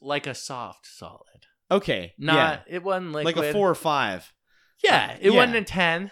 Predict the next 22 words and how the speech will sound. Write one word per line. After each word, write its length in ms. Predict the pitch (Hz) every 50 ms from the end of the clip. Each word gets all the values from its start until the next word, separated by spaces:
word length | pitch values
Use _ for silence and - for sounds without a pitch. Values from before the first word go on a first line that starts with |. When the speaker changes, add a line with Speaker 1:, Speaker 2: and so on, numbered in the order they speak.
| - -
Speaker 2:
Perfect. 380 | - 165 165 147 - - - -
Speaker 1:
It 60 | 160
wasn't 380 | 160 180 180 185 196 208 202 196
a 40 |
ten 340 | 185 - - 185 185 180 180 180
and 100 | 175 160
it 100 | 147 135
wasn't 300 | 147 151 143 147 156 151
a 40 |
one. 440 | 151 147 139 139 135 131 131 131 131
It 80 | 131 127
was 120 | 131 123
like 200 | 131 127 123 120 _ -
four 220 | 120 113 110 110
or 40 | 107 - -
five. 120 | 92 -
Speaker 2:
Perfect. 340 | 180 185 156 135 - - - - -
Speaker 1:
Yeah. 140 | 330 349 277
Speaker 2:
I'm, 140 | 147 277 -
I'm 160 | - 170 190
with 200 | 190 180 - -
that. 280 | - 127 113 117 123 -